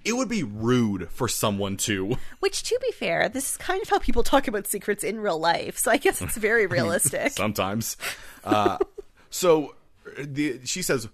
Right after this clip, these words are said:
Speaker 1: "Well, then we're, get, get out, you know, your, your, your nicest, uh, Atrian suit. We're, we're going to a charity ball." And this is where I first was like,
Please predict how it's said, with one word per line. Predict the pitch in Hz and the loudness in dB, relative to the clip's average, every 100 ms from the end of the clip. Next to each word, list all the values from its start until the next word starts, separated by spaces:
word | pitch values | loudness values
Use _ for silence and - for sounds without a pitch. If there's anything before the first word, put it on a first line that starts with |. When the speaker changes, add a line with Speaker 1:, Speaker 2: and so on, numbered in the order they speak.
| - | -6
Speaker 1:
"Well, | 117 | -2
then | 113 104 - 104 | 0 -2 -4 -8
we're, | 123 120 156 117 - - - | -4 2 2 2 -12 -14 0
get, | 147 - | 2 4
get | 156 151 | 8 8
out, | 143 | 8
you | 135 117 | 6 2
know, | 98 | 0
your, | 95 87 - | -2 -4 -8
your, | 104 87 95 | -10 -8 -2
your | 117 | 4
nicest, | 135 131 - 127 117 | 4 4 0 -4 -4
uh, | 87 101 | -4 -4
Atrian | 120 120 - 120 | 0 -2 0 -2
suit. | - 127 | 0 0
We're, | 120 127 - - | 2 0 -6 -10
we're | 131 156 | 0 2
going | 139 131 113 104 | 4 4 4 0
to | 104 | -4
a | 92 | -4
charity | - 143 147 117 | 0 4 4 4
ball." | 104 95 78 71 | 0 -2 -2 -2
And | 139 | -4
this | |
is | - | -2
where | 165 120 | -2 0
I | 127 | 0
first | 135 117 101 | 0 0 -2
was | 98 | -4
like, | 95 78 - | -6 -8 -12